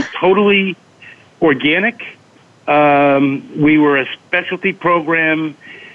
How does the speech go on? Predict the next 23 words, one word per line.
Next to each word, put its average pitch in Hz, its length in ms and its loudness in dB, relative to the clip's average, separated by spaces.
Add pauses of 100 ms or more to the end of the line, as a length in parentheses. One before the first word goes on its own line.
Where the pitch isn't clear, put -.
(180)
recognized 160 760 0
as 135 100 0 (100)
such. 151 220 -2 (340)
We 131 120 0
never 147 240 2
set 147 160 -2
out 147 160 -2
to 135 80 -8
do 147 180 0
it, 139 80 0
and 135 140 -6
we 139 40 -2
didn't 139 320 -4
think 143 220 -4 (400)
we 139 80 2
were. 123 420 0 (1300)
Um, 165 680 0 (280)
so 185 240 4 (120)
from 175 580 0
that, 208 500 0 (580)
kind 180 300 0
of 160 100 0
just 170 280 -4